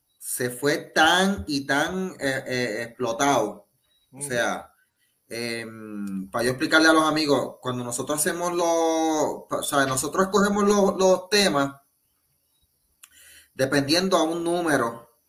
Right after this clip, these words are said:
Speaker 1: de, de, dependiendo del número de hits que veamos. Así que escogemos tres temas, de los tres temas que más se ven, de-, descendiendo. Pero cuando pusimos el comentario de lo de Lizzie Bulgo,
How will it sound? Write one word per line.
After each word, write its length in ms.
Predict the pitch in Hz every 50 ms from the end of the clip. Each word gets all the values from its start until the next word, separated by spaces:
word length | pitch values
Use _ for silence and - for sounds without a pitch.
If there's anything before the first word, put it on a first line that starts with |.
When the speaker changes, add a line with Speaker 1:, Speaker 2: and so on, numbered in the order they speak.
| _ _ _ _
Speaker 1:
de, 680 | 110 123 123 123 123 120 120 117 117 113 113 113 107 104
de, 200 | 98 95 117 110
dependiendo 480 | 92 127 123 123 131 127 139 143 160 175
del 80 | 165 170
número 240 | 175 175 170 170
de 100 | 165 160 156 180
hits 160 | 180 - -
que 160 | - 160 147
veamos. 400 | 135 131 131 - 135 127 120 117
Así 160 | - - 156
que 120 | - 196 170
escogemos 520 | - - 135 127 147 175 196 202 185 -
tres 240 | - 160 170 - -
temas, 300 | - 135 127 123 117 113
de 120 | 113 107
los 240 | 113 113 110 - -
tres 200 | - 139 139 143
temas 240 | 180 180 185 185 190
que 120 | 190 185
más 200 | 185 185 185 190
se 100 | 202 196
ven, 260 | 208 240 262 262 254 - - _ _ _ _ _ _ _
de-, 200 | _ 127 - -
descendiendo. 920 | - 131 135 131 - 139 127 127 123 131 139 139 139 127 110 101 95 - _ _ _ _ _ _ _ _ _ _ _ _ _ _ _ _ _
Pero 260 | - 127 127 131 127 127
cuando 320 | 131 127 123 127 127 123
pusimos 540 | - 123 127 - 139 139 147 175 202 214 226 226 226
el 260 | 220 214 208 202 202
comentario 580 | 196 190 180 175 165 151 - 175 185 196 190 185
de 100 | 170 156
lo 120 | 151 143 135
de 420 | 139 135 131 131 131 127 127 127 127
Lizzie 360 | 131 143 156 - - 175 160
Bulgo, 640 | 156 170 180 170 147 120 120 123 123 127 - _